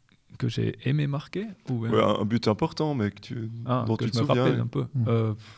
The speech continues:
Speaker 1: je me rappelle d'un but, c'était à Cloten. C'était, je pense qu'on était dans la relégation. Et puis, euh, c'était dans le power play, je pense. Et puis, j'étais pas sur la ligne bleue, j'étais,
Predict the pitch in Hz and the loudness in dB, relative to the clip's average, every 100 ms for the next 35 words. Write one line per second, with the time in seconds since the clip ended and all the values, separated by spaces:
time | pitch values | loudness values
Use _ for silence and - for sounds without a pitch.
0 | - 123 123 120 180 269 156 113 110 139 | -12 -6 -2 -2 -2 0 0 0 0 -4
1 | - - 104 110 101 - 120 120 110 104 | -10 -8 -6 -4 -4 -4 -4 -4 -6 -6
2 | - - - - _ _ - 113 - 110 | -8 -18 -20 -20 _ _ -6 -6 -4 -8
3 | - 104 - - 139 143 120 104 101 98 | -6 -8 -8 -8 -4 -2 0 -2 -2 -2
4 | 104 98 98 98 98 107 107 110 110 117 | 0 0 0 -2 -2 -2 -2 -2 0 -2
5 | 117 - 117 110 - _ _ _ 117 110 | -4 -4 -6 -6 -16 _ _ _ -6 -4
6 | - 104 101 107 107 - - - _ _ | -4 -2 -2 -2 -4 -6 -12 -20 _ _
7 | - 117 113 113 110 110 113 117 117 - | -6 -2 -2 -2 0 -2 -2 -4 -4 -4
8 | 135 123 - - 165 - - - 120 110 | -4 -4 -4 -6 -8 -12 -20 -10 -8 -4
9 | 110 104 107 - 110 143 110 107 104 110 | 0 0 -2 -4 -2 -2 -2 -2 0 0
10 | 110 107 101 95 107 101 101 | 0 0 0 -4 -2 -2 -2